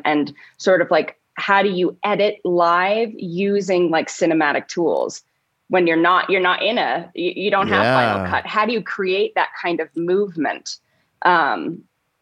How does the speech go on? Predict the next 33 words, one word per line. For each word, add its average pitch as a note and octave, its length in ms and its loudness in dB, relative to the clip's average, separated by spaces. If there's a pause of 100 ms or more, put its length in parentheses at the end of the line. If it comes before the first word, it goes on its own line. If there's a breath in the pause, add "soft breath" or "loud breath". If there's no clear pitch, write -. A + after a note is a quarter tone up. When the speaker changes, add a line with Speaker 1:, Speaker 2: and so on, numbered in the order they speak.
(280)
Speaker 1:
in G3 240 2
a F3+ 60 4
live D#3 380 2
setting E3+ 720 -4
is F3+ 160 0
such - 360 -2
a D#3+ 80 0
fun D3+ 680 -2 (160)
challenge. C#3+ 580 -2 (340)
Speaker 2:
Oh B2+ 80 2
my G#2+ 160 2
gosh. F#2 560 -2 (100)
I B2 120 2
bet. A2 500 -2
That C#3 140 -2
sounds C3 320 -2
great. F#2+ 600 -4 (760)
'Cause A2+ 520 0
you're B2 180 0
right. C3+ 320 0
You A2 120 -2
don't, B2+ 360 -2
you A#2 140 -4
can't - 320 -4
just, A#2+ 320 -2
like, A2 240 0
okay, A#2 380 -2
cut A2+ 240 -4
away A2 340 0
to G2 400 -2
camera A#2+ 240 0
Speaker 1:
Right. A#2+ 120 -4
Speaker 2:
two. B2+ 280 -4